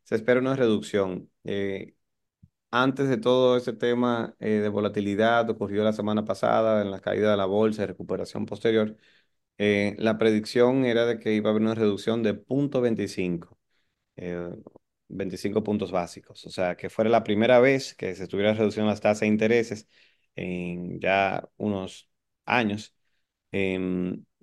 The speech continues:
pero creo que después de todo lo que ha pasado ahora la semana pasada y ese tema de volatilidad, viendo temas de debilidad en la economía, la inflación ya regresando cerca del dos por ciento, eh, esa reducción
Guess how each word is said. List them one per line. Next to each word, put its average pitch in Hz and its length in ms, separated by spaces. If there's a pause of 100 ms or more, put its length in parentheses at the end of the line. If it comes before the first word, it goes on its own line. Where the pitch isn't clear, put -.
pero 92 920 (400)
creo 107 220
que 110 100
después 110 360
de 127 80
todo 123 180
lo 120 80
que 123 60
ha 110 60
pasado 117 520
ahora 113 320
la 110 120
semana 110 280
pasada 120 540
y 101 60
ese 104 120
tema 107 200
de 107 40
volatilidad, 104 920
viendo 104 400
temas 104 260
de 104 80
debilidad 98 480
en 101 60
la 101 60
economía, 110 760 (380)
la 95 100
inflación 101 440
ya 104 120
regresando 101 800
cerca 107 400
del 101 120
dos 101 160
por 104 180
ciento, 117 540 (440)
eh, 95 340
esa 120 240
reducción 113 640